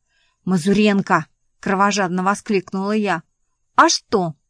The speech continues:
поддержала меня Вера. «Мы знаем, где он живет, где работает, на каком автомобиле ездит».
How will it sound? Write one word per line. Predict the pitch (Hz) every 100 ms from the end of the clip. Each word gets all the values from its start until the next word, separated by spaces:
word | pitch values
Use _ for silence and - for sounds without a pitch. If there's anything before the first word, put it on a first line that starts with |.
| _
поддержала | 208 180 180 214 214 196 196
меня | 202 214 247
Вера. | 247 202 175 156 _ _ _ _
«Мы | 214 240
знаем, | 269 277 196 196
где | 196 226 277
он | 359
живет, | 208 180 170 214 - - _ -
где | 202 208 240 330
работает, | 269 196 170 175 170 - 214 233 - _ _ -
на | 240
каком | 233 311 285 220
автомобиле | 202 - 220 240 247 220 202 214
ездит». | 220 220 190 180 190 247 -